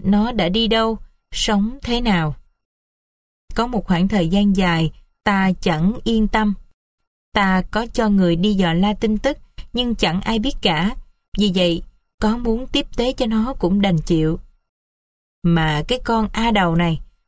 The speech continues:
hình dong nó nào đâu phải là đứa bạc mệnh, nên ta hy vọng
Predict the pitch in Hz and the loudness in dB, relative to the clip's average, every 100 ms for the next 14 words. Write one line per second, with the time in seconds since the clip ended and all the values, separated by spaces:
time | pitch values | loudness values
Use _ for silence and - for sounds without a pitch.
0 | - 208 185 185 240 247 247 240 294 381 | -2 2 4 4 0 -2 -2 -2 -2 0
1 | 202 185 165 214 233 175 185 220 180 254 | 2 2 2 -2 -2 -2 0 0 0 0
2 | 262 180 - 175 165 160 185 233 233 240 | 0 0 0 0 2 0 0 0 -2 -2
3 | 240 226 185 151 | 0 0 2 0